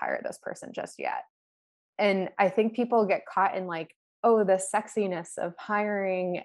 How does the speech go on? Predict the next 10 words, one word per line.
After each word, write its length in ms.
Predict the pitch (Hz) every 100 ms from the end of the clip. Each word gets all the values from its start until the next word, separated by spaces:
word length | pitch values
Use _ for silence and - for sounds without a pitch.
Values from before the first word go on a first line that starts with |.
| -
a 320 | 175 165 160 170 208
virtual 260 | 226 226
assistant 540 | 202 240 240 185 170 175
or 100 | 185
an 80 |
executive 420 | 190 190 196 202 190
assistant." 540 | 185 220 - 165 160
And 80 | 185
it's 100 | 180
like, 220 | - 185